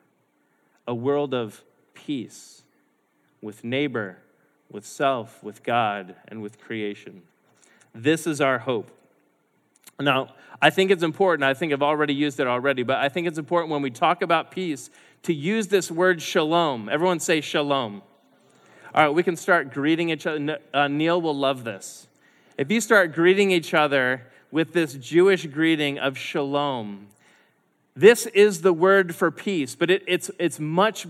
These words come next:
bigger, it's much deeper, it's much pr-, more profound than, like, how our teens are like, "Peace." Right? We hear that all the time. This is like, shalom is not like peace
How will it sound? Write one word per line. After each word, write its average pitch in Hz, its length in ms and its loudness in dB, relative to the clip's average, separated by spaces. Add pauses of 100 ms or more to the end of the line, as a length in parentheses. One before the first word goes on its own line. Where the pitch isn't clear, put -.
(100)
bigger, 175 580 6 (220)
it's 170 200 -2
much 196 320 2 (160)
deeper, 175 520 2
it's - 260 -4
much 190 300 2 (180)
pr-, - 240 -4
more 175 360 0
profound 165 880 0 (360)
than, 151 160 0
like, 151 240 2
how 165 220 4
our 156 120 2
teens 151 360 -4
are 135 120 -2
like, 120 360 -2 (720)
"Peace." 113 520 -8 (1080)
Right? 143 180 4
We 170 140 4
hear 170 160 6
that 165 160 8
all 156 160 6
the 151 80 0
time. 147 320 2
This 170 180 -4
is 175 120 -6
like, 160 180 0
shalom 190 460 0
is 175 140 -2
not 160 240 0
like 139 320 0
peace 117 480 -8